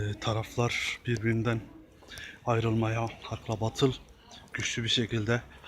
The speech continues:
tutuşmanın arefesinde, ee, hak ve batıl safları, ee, ayıklanmaya devam ediyor. Durduğunuz yere çok iyi bakın. Ee, Libya'da, Suriye'de, Doğu Akdeniz'de,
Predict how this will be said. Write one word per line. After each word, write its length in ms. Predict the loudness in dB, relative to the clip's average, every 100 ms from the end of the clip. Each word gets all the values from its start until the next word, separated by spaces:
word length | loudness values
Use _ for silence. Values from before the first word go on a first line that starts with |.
| -14 -14 -16 -10
tutuşmanın 640 | -4 2 4 4 6 6
arefesinde, 760 | 6 2 0 -2 -2 4 6 6 2 -14 -16 -14 -12 -12 -14 -10 -4
ee, 40 | -2 0 0 -2 -2 -4 -6 -12 -20 -12 -2
hak 240 | 0 2
ve 120 | 0
batıl 220 | 0 -2
safları, 500 | -2 -2 -2 0 2 0 -6 -12 -10 -8 -10 -12 -8
ee, 360 | -4 -2 -4 -2 2
ayıklanmaya 640 | 2 2 0 6 8 8
devam 240 | 6 4
ediyor. 280 | 2 2 0 -2 -20 -20 -20 -20 -20 -20 _ -10 -10 -20 -20 -6 0
Durduğunuz 460 | 2 6 6 8
yere 240 | 8 8 4 -6 -10
çok 280 | -10 -6 -2
iyi 180 | 0
bakın. 320 | 0 -2 -2 -4 -8 -20 -16 -16 -14 -18 -16 -6
Ee, 60 | -2 -2 0
Libya'da, 540 | 0 2 0 2 -2 -2 -8 -20 -20 -18
Suriye'de, 560 | -8 -2 0 0 0 -2 -8 _ -20 _ -20 _ -20 -20 -4 2
Doğu 160 | 4 4
Akdeniz'de, 580 | 2 0 0 2 0